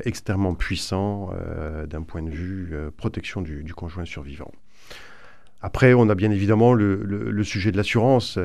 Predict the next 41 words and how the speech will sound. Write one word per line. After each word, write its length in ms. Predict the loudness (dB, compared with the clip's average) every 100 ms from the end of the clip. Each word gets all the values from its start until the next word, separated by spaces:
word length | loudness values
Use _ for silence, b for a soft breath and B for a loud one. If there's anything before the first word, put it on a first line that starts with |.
| 0
et 120 | 0
de 40 |
la 60 | 0
protection. 840 | -2 -6 -6 -4 2 4 4 4
Et, 580 | 2 2 4 2 2 0
euh, 160 | -2 -2
là, 200 | 0 0
je 120 | 0
parlerai 360 | -2 0 0 0
notamment 420 | -2 -2 0 0
de, 140 | 0
de 160 | -2 -2
l'assurance 480 | -2 -2 -2 -2 -2
décès, 420 | -4 0 2 2 -2 B B B B B -10
qui, 400 | 0 2 2 -4 -4
contrairement 480 | -2 0 2 4
à 60 | 4
l'assurance 580 | 4 0 -2 -2 -2 -2
vie, 220 | -2 -2
en 60 | -2
fait, 320 | 0 -2 -4
permet 460 | -2 2 4 4
de 120 | 2 0
s'assurer 640 | -2 -4 -4 -4 0 -2 B B B
qu'un 140 | 0 4
capital 600 | 2 0 2 4 4 2 -10 -18 -14
que 100 | -8
l'on 120 | -6
n'a 120 | -6 -4
pas 140 | -2
aujourd'hui, 640 | 0 0 -4 -4 -4 -6 -6 B B B
euh, 240 | -2 -2
pourra 360 | -2 2 4 6
être 180 | 6 4
versé 400 | 2 -2 -2 0
à 60 | 0
ses 140 | 0
bénéficiaires, 960 | 0 -2 -4 -8 -6 -2 0 0 -2 -6
euh, 440 | -6 -4 -4 -4 -2
le 140 | -2
jour 300 | 0 -2 -2